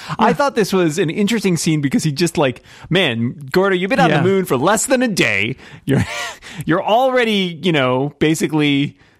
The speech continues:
Speaker 1: jumping right in with both feet to
Speaker 2: Well,
Speaker 1: your, your whole plan
Speaker 2: I think
Speaker 1: here."
Speaker 2: maybe this is the lesson that he's learned, is that he's just gotta let it out.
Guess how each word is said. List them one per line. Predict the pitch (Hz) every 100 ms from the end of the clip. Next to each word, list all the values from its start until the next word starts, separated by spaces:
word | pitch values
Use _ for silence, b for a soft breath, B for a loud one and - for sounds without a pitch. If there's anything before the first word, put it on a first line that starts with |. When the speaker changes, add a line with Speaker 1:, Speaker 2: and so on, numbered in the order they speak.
| b _ _ -
Speaker 1:
jumping | 175 190 220
right | 196 196 175
in | 147 131
with | 120
both | 147 151 -
feet | - 147 131
to | -
Speaker 2:
Well, | 135 123 127 -
Speaker 1:
your, | 160 131 131
your | 151 139
whole | 156
plan | 147 - 143
Speaker 2:
I | 131
think | 135
Speaker 1:
here." | 123 101
Speaker 2:
maybe | 220 269 254
this | 226 226
is | 220
the | 214
lesson | 220 247 -
that | 262
he's | 165 143
learned, | 151 139 120 123
is | 131
that | 160
he's | 151 170
just | 175 -
gotta | 180 170
let | 175 175
it | 175
out. | 220 196